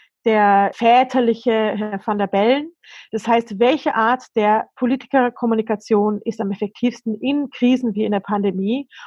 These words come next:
und wie wird das von den Bürgerinnen wahrgenommen? Welche Rolle spielen hier Emotionen? Das wird mich in den letzten, in den nächsten Monaten und Jahren auf jeden Fall beschäftigen.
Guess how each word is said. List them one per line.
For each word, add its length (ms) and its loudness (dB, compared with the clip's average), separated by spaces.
und 240 0
wie 240 4
wird 160 0
das 160 0
von 140 -2
den 100 0
Bürgerinnen 500 -2
wahrgenommen? 540 0
Welche 220 0
Rolle 200 2
spielen 240 -6
hier 120 -4
Emotionen? 380 -6
Das 200 -2
wird 160 0
mich 180 0
in 60 2
den 100 0
letzten, 260 -4
in 140 -6
den 40 -2
nächsten 420 -6
Monaten 360 2
und 100 -2
Jahren 320 4
auf 100 -6
jeden 200 -8
Fall 140 -4
beschäftigen. 480 -12